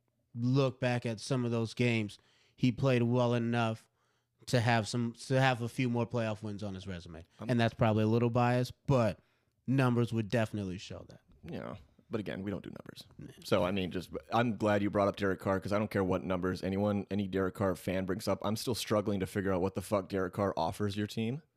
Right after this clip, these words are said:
Speaker 2: He's been in
Speaker 1: Mm-hmm.
Speaker 2: the league for what feels like, I wanna get the number right here. I wanna say thirty-eight years he's been a starting quarterback.
Speaker 1: Right
Speaker 2: And he
Speaker 1: around
Speaker 2: hasn't,
Speaker 1: there.
Speaker 2: and he hasn't done anything, uh, significant. I don't get, I don't get it.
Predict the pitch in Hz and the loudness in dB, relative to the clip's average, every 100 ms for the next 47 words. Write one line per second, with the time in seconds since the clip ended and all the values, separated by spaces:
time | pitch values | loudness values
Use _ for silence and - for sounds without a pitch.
0 | _ - 123 139 139 113 107 113 - 101 | _ -6 -2 0 2 2 0 0 -2 0
1 | 98 117 107 95 95 135 143 139 104 92 | 0 -2 0 0 0 -2 -2 -2 -2 0
2 | 85 82 101 95 98 113 - 107 101 95 | 0 -2 -4 -2 -2 -2 0 2 2 2
3 | - 113 117 120 92 107 123 - - 110 | 0 0 2 0 0 0 0 -4 -8 -4
4 | 104 117 - 120 120 127 123 127 - 131 | -2 0 2 2 2 0 0 0 0 4
5 | 127 123 135 117 127 - 147 156 151 147 | 6 8 6 6 0 0 2 4 4 6
6 | 131 127 123 131 117 120 117 107 - 104 | 4 6 4 4 4 2 2 0 -2 0
7 | 104 98 - 123 110 135 - 87 - 104 | 2 2 0 0 0 0 -2 -4 -2 0
8 | 120 92 110 117 107 123 123 - | 0 0 0 2 2 0 -2 -4